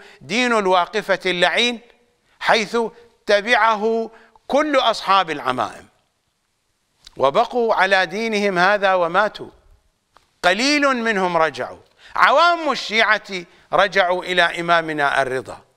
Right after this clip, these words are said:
أما أصحاب العمائم فبقوا على دين الضلال هذا وماتوا على ضلالهم. وكثير من الرواة الذين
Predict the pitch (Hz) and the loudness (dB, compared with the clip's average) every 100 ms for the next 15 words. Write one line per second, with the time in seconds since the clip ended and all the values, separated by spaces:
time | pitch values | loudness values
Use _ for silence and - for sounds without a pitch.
0 | _ _ 143 175 170 165 190 226 202 170 | _ _ -2 0 0 0 2 2 2 0
1 | 165 190 233 214 170 170 151 170 _ _ | 2 2 0 -2 -8 -8 -8 -10 _ _
2 | _ _ _ _ _ _ _ _ _ _ | _ _ _ _ _ _ _ _ _ _
3 | _ _ _ - 131 185 208 202 165 185 | _ _ _ -4 0 0 0 2 2 2
4 | 170 170 202 180 151 160 185 190 165 170 | 0 -2 -2 -2 0 2 2 2 2 2
5 | 208 214 214 - - 143 143 185 214 202 | 2 0 -2 -4 -8 -2 2 2 0 0
6 | 170 180 180 165 165 185 226 220 139 92 | 2 2 2 0 0 0 0 -2 -8 -12
7 | _ _ _ _ _ _ _ _ _ _ | _ _ _ _ _ _ _ _ _ _
8 | _ _ _ _ _ - 139 170 160 240 | _ _ _ _ _ -4 0 0 0 2
9 | 285 277 247 233 220 190 190 196 185 180 | 2 0 0 0 0 0 0 0 -2 -4
10 | 175 170 160 208 202 170 | -2 0 0 0 0 0